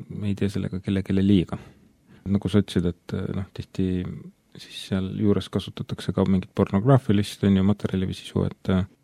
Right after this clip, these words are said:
ühesõnaga, et, äh, see pornograafilise materjali kasutamine nii-öelda ju teeb kellelegi liiga, on ju.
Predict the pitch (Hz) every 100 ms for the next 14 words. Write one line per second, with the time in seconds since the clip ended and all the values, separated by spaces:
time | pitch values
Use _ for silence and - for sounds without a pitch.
0 | _ _ _ - 101 95 87 87 - -
1 | 95 - 92 - - - - _ - -
2 | 101 95 131 160 117 104 110 110 101 101
3 | 95 101 - 92 90 90 92 90 92 92
4 | 92 92 101 92 - 87 87 87 90 92
5 | 85 82 80 90